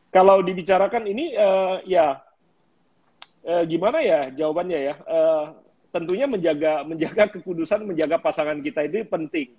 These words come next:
Tapi, eh, cara jalan keluar daripada apa yang, eh, tadi ditanyakan itu juga penting. Nah,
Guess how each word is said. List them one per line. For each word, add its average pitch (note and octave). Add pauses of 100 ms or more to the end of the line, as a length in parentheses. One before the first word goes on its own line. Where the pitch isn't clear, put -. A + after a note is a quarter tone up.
(120)
Tapi, A#3 (720)
eh, D3 (340)
cara F3+
jalan D#3
keluar D#3+
daripada D3
apa C3+
yang, B2+
eh, B2+
tadi C3+
ditanyakan C3
itu C#3
juga C#3+
penting. C3
Nah, C#3